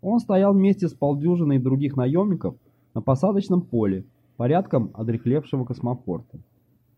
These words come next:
С неба на их головы обрушивался горячий водопад янтарного света. А их лица обвивал теплый ветер. Вдали на горном склоне ярусами поднимались белоснежные здания огромного города.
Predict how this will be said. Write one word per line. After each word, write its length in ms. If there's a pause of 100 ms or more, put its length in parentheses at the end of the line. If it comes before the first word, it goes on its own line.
(100)
С 80
неба 280
на 160
их 160
головы 400
обрушивался 800 (220)
горячий 400
водопад 500
янтарного 480
света. 480 (1120)
А 140
их 140
лица 440 (120)
обвивал 500
теплый 340
ветер. 400 (400)
Вдали 320
на 140
горном 320
склоне 500 (240)
ярусами 520
поднимались 600
белоснежные 800
здания 360
огромного 520
города. 500